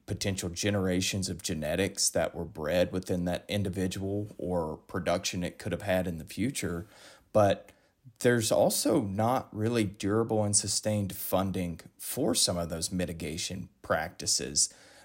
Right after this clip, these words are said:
They just don't have it right now. And so all of that is, is different things that have to be added to the plate within these operations rather than focusing on what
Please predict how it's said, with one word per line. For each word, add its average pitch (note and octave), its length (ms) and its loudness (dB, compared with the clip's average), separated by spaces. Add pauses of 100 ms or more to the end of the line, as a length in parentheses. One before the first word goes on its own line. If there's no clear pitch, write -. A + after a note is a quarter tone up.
They A2+ 140 0
just A#2+ 200 -2
don't G2+ 240 0
have - 280 -2
it - 180 -8 (160)
right - 240 -4
now. F#2 280 -4
And F2 160 -2
so F2+ 340 2 (560)
all E3+ 280 8
of A2 140 0
that F#2+ 560 0 (540)
is, G#2+ 480 4
is F#2 180 -2
different A#2+ 380 0
things C3+ 420 2
that G2+ 180 2
have A2 240 -2
to - 60 -10
be G#2 200 0
added A2+ 360 2
to - 100 -8
the F#2+ 60 -6
plate A2+ 400 2
within G2+ 280 0
these G2 180 -2
operations F#2+ 1040 0
rather A2 260 4
than G#2+ 200 0
focusing G2+ 680 2
on F#2 440 0 (440)
what G#2+ 280 4